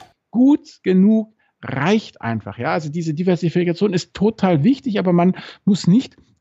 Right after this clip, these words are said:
überdiversifizieren, denn da, äh, möchte ich jetzt nochmal auf hier meinen Blog verweisen, da wo ich diesen Artikel hab,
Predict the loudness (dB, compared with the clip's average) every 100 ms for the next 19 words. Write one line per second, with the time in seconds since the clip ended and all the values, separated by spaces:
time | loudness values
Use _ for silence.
0 | _ 0 2 0 -4 -14 _ -4 -2 -4
1 | -6 -12 -6 -4 -2 -2 -2 -2 -4 _
2 | _ _ _ -6 -4 -2 -2 -2 -4 -2
3 | -2 0 2 2 2 2 0 -2 -4 -2
4 | 0 0 -2 -6 -6 -8 -10 -10 -10 -10
5 | -6 -2 -2